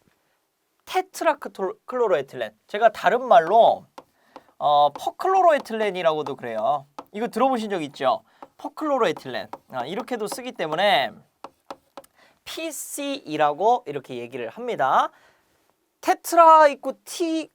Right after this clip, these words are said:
트리클로 있고 다, 둘 다 T로 쓰면은 굉장히 헷갈리잖아요. 그러니까 얘는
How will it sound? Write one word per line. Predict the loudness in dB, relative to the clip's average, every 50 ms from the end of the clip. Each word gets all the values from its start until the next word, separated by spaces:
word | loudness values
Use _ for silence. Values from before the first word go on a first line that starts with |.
| _
트리클로 | -10 -6 -4 -4 -4 -4 -4 -4 -4 -4
있고 | -4 -6 -8 -10
다, | -10 -4 -4 -4
둘 | -4 -2 -6 -4 2
다 | 2 2
T로 | 2 2 -2 -6 -6
쓰면은 | -6 -8 -8 -6 -6 -4 -4 -6
굉장히 | -8 -6 -6 -8 -8
헷갈리잖아요. | -2 -2 -2 -2 0 -2 -6 -6 -8 -8 -10
그러니까 | -10 -8 -6 -4 -4
얘는 | -4 -4 -4 -4 -6